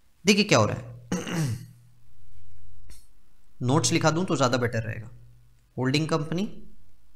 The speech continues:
subsidiary, subsidiary बैठी है foreign में। दो possibility है, आपने इसको गुड sell किए,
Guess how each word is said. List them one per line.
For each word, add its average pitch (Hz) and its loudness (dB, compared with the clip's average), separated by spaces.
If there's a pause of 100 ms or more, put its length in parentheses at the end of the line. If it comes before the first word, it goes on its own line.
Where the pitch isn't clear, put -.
(220)
subsidiary, 120 0 (800)
subsidiary 156 2
बैठी 135 2
है 165 0
foreign 117 2
में। 107 -4 (1800)
दो 143 4
possibility 165 6
है, 185 4
आपने 151 8
इसको 190 2
गुड 156 4
sell 123 0
किए, 101 -8